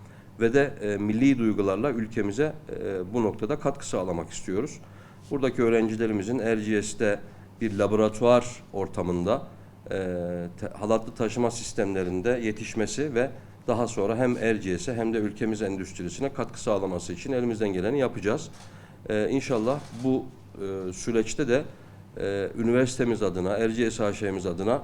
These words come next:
yeni patentler, yeni buluşlar çıkartmak da bizim açımızdan önemli. E, çünkü Avrupa'da bu sektör yaklaşık iki yüz yıl öncesinden başlamış ve şu anda dünyaya hakim bir vaziyete gelmişler.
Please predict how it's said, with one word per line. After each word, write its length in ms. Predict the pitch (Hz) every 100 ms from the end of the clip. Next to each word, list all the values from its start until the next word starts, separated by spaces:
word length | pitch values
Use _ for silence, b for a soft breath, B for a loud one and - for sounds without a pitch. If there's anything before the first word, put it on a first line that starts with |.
| -
yeni 240 | 117 123
patentler, 560 | 120 104 117 107 113 104
yeni 280 | 104 110 104
buluşlar 460 | 107 101 123 110
çıkartmak 560 | - 120 107 123 120 -
da 100 | 92
bizim 180 | 87 85
açımızdan 460 | - 90 85 87
önemli. 500 | - 98 87 87 143 - B B B B -
E, 340 | 104 101 95 95
çünkü 480 | 113 117 123 110 - -
Avrupa'da 500 | 104 104 107 110 104
bu 60 | 101
sektör 580 | 117 101 - 107 - - - 101
yaklaşık 420 | 98 110 101 113 -
iki 220 | 87 131
yüz 180 | 113 101
yıl 180 | 90 87 -
öncesinden 600 | 90 95 98 120 135 131
başlamış 500 | 131 - 127 139 127
ve 60 | 104
şu 180 | 127
anda 200 | 104 107
dünyaya 400 | 110 101 98 135
hakim 340 | 117 110 113 110
bir 60 |
vaziyete 400 | 101 98 107 104
gelmişler. 540 | 143 135 143 - 151